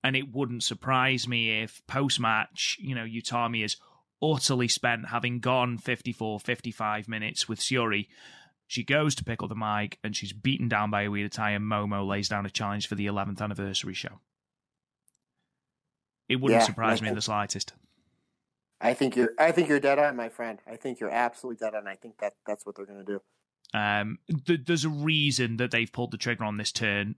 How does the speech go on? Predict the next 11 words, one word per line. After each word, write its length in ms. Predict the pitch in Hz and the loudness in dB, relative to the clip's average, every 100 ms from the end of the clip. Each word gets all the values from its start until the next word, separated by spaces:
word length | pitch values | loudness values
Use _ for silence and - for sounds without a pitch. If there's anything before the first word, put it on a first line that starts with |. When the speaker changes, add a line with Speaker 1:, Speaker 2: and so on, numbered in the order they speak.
| _ | _
Speaker 1:
so 420 | - - 135 117 | 2 4 4 0
close 360 | 101 117 107 - | -2 -4 -2 -4
to 100 | 110 | -4
Christmas, 420 | 110 98 - 98 | -4 -4 -2 0
so 220 | - 110 | 2 0
close 300 | 101 110 98 | -2 -4 -6
to 100 | - | -4
the 80 | 110 | -4
New 140 | 104 101 | -4 -4
Year. 260 | 98 90 - - - - - | -4 -8 -12 -20 -20 -20 -2
And 340 | 131 117 110 | -2 -2 -4